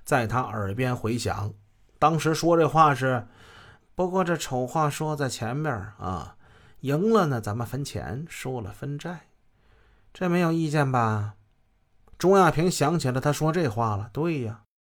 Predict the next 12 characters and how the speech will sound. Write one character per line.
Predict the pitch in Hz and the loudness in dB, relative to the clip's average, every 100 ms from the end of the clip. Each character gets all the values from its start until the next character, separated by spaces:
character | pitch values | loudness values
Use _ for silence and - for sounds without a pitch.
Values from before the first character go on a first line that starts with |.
| _ | _
他 | 180 | -2
说 | 160 196 208 | 2 4 6
了， | 196 | 6
这 | 170 175 - - - | 4 0 -4 -14 -10
输 | - 214 226 | -2 2 6
了 | 226 196 | 8 8
以 | 151 | 6
后 | 196 185 | 4 4
分 | 156 147 - 208 208 | 2 -6 -2 0 2
债 | 202 190 175 | 4 4 4
嘛， | 151 143 | 2 0
就 | 151 | -2